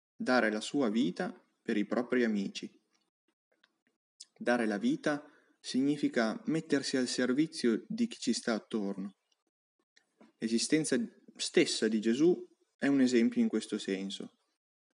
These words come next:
Lui donerà letteralmente la sua vita, fino a sacrificarsi sulla croce.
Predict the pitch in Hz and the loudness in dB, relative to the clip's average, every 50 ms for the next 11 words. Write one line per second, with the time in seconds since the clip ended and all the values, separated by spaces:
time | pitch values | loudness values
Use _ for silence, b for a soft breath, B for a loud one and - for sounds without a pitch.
0 | _ _ _ - - _ - 151 165 139 127 127 123 120 120 120 113 117 131 160 | _ _ _ -20 -10 _ 4 4 6 6 6 6 6 4 4 4 4 4 4 2
1 | 160 - - 147 135 127 120 120 120 113 101 101 98 - 98 98 98 - 104 101 | 2 0 0 2 2 4 4 4 4 4 2 2 0 -2 -4 -4 -4 -2 -4 -4
2 | 92 98 95 95 92 - 87 87 - _ _ _ _ _ _ _ - - 151 160 | -2 -2 -2 -4 -4 -6 -10 -10 -12 _ _ _ _ _ _ _ -4 0 2 4
3 | 190 196 190 196 208 220 - _ - 123 - - 110 101 110 113 - 107 98 - | 4 4 4 2 -2 -6 -8 _ -8 -8 -2 -2 -2 0 0 0 0 -2 0 0
4 | 123 127 131 - 135 117 - 120 113 113 110 110 95 92 92 92 - - 113 - | 0 0 0 0 -2 0 0 -2 -2 -2 -4 -4 -4 -4 -4 -4 -8 -10 -14 -14
5 | _ | _